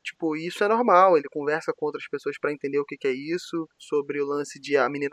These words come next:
passa pela situação que o namorado não quer usar camisinha e ela tem que entender que isso é necessário e conversa com ele. Então são momentos que, tipo, representam o que vários adolescentes no mundo passam, entendeu? E não é uma forma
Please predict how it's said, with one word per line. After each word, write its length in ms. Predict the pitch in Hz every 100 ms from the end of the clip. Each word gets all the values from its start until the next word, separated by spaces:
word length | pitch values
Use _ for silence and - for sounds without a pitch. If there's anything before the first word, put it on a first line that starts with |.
| -
passa 160 | 139
pela 120 | - 139
situação 300 | - - 135
que 80 | -
o 20 |
namorado 380 | 139 131 131 131
não 80 | 135
quer 80 | 127
usar 160 | 127
camisinha 640 | 123 127 123 117 139 165 156
e 120 | 143
ela 160 | 143 139
tem 120 | 156
que 80 | -
entender 360 | 156 147 139 127
que 100 | -
isso 100 | 135
é 40 | 131
necessário 720 | 131 123 - 123 135 139 135 - _ -
e 80 | 135
conversa 420 | 139 131 131 -
com 120 | -
ele. 260 | 127 143 151
Então 220 | 143 160
são 140 | - 175
momentos 420 | 165 156 180 - -
que, 120 | -
tipo, 280 | 165 - 190
representam 720 | 165 165 190 170 165 190 - 202
o 60 |
que 140 | - 208 _ _
vários 400 | 156 139 226 240
adolescentes 580 | 196 180 175 160 170 - 180
no 140 | 202
mundo 320 | 185 170 220 -
passam, 460 | - 151 165 - 127 _ _
entendeu? 400 | 147 - 143 185 -
E 100 | 165
não 100 | 175
é 100 | 180
uma 120 | 240 -
forma 200 | 208 202